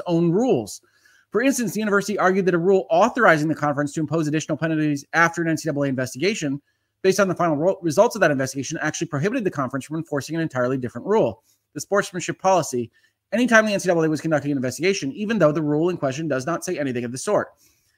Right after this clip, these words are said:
And here's where I think you get a little bit more emotionality in the Big Ten's response.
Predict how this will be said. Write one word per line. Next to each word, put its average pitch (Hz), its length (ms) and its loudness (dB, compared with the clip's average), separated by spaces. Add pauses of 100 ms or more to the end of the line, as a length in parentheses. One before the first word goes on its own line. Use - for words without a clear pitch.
(140)
And 185 120 -4
here's 294 220 4
where 254 140 8
I 226 60 6
think 220 140 -4
you 226 60 0
get 202 140 4
a - 20 4
little 202 140 2
bit 202 160 2
more 190 160 2
emotionality 170 840 0 (180)
in 202 340 0
the 185 80 -2
Big 180 160 2
Ten's 185 260 0
response. - 500 -4